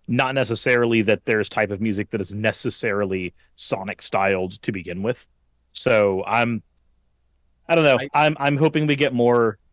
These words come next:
Speaker 1: more of this type of stuff, 'cause y'all, y'all already know I'm, I'm a terrible sucker for the, for the tracks that Nick <laughs> hates.
Speaker 2: I think it's very understandable, uh, if, if you like one thing over the other, because New Jack Swing and then jumping into the butt rock of the Adventure era was a very jarring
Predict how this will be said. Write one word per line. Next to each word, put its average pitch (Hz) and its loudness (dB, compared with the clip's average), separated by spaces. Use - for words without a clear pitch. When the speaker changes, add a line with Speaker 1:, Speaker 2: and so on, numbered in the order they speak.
Speaker 1:
more 143 6
of 110 2
this 120 0
type 107 -2
of 104 -6
stuff, 98 -6
'cause 110 -6
y'all, 120 0
y'all 117 0
already 110 2
know 95 0
I'm, 95 -2
I'm 98 -6
a 95 -6
terrible 95 -6
sucker 95 -8
for - -12
the, 87 -8
for 110 -6
the 95 -6
tracks - -2
that 92 -12
Nick 90 -8
<laughs> - -20
hates. - -2
Speaker 2:
I 147 -4
think 185 -8
it's 151 -10
very 135 -4
understandable, 104 -12
uh, 95 -14
if, 95 -18
if 104 -14
you 107 -14
like 104 -10
one 101 -14
thing 101 -16
over 95 -16
the 90 -16
other, 90 -14
because 90 -16
New 101 -14
Jack 101 -10
Swing 98 -16
and 95 -16
then 92 -16
jumping 98 -16
into 92 -16
the 90 -16
butt 90 -12
rock 90 -14
of 87 -20
the 90 -16
Adventure 87 -18
era 90 -14
was 87 -18
a 95 -16
very 98 -10
jarring 101 -14